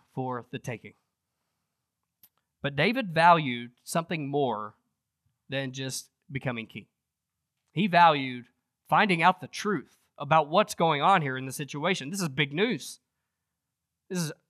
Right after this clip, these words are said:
life-changing news. And he's not just gonna use some news and just accept it at, as face value for what it is and use it for his own advancement. So what does David do?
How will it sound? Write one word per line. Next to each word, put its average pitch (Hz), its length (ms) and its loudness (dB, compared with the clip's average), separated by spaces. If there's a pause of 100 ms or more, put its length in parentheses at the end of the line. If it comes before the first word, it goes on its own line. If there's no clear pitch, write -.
(420)
life-changing 147 600 2 (320)
news. 120 420 -14 (800)
And 123 100 -10
he's 165 120 -2
not 196 180 4
just 170 160 -10
gonna 160 180 0
use 180 560 -2
some 156 260 -6
news 147 500 -2 (220)
and 147 120 -6
just 151 120 -8
accept 190 440 0
it 190 80 0
at, 160 140 -2 (120)
as 156 200 -2
face 170 260 -2
value 120 540 2 (340)
for 139 100 -6
what 156 200 0
it 170 100 -2
is 120 400 -4 (500)
and 147 140 -6
use 165 180 0
it 170 140 -6
for 156 200 -4
his 139 120 -4
own 180 240 -4 (120)
advancement. 147 580 -4 (1120)
So 185 140 2
what 196 120 6
does 185 100 -2
David 170 300 2
do? 175 280 0